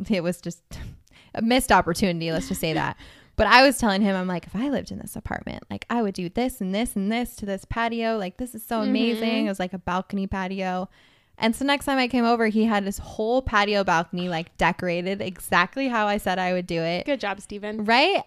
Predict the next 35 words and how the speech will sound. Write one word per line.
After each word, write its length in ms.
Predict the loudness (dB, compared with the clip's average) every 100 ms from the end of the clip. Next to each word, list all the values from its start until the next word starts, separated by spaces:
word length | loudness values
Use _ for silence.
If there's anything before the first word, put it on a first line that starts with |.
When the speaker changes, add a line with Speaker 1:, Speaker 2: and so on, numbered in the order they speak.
| _
Speaker 1:
And 160 | 0 2
then 140 | 2
he 100 | 2
had, 220 | 2 2
like, 300 | 0 -4 -6 _ _
this 220 | -4 -4 0
table 400 | 2 2 2 0
set 220 | 2 2
out 260 | 2 2
there 280 | 0 0 2
and, 100 | 0
like, 220 | -2 -6 -8
he 80 |
cooked 320 | -8 -8 -6 -6
me 100 | -4
dinner 640 | -2 0 0 2 2 2
and, 220 | 2 -2
like, 240 | -4 -8 -10 -14 -8
had, 200 | -6 -6
like, 300 | -8 -10 -8
candles 640 | -2 0 2 0 0 -2
and 160 | -4 -2
flowers. 600 | 0 2 2 2 0 -2
And, 320 | -6 -8 -10 -10
like, 160 | -6 -4
he 140 | -2
made 420 | 0 0 0 0 0
it, 240 | -2 -4 -6
like, 200 | -4 -4
as 180 | -4
best 300 | -2 0 0
as 140 | -4 -4
he 140 | -4
could 120 | 2
Speaker 2:
Mm-hmm. 640 | 4 6 4 0 -2 -2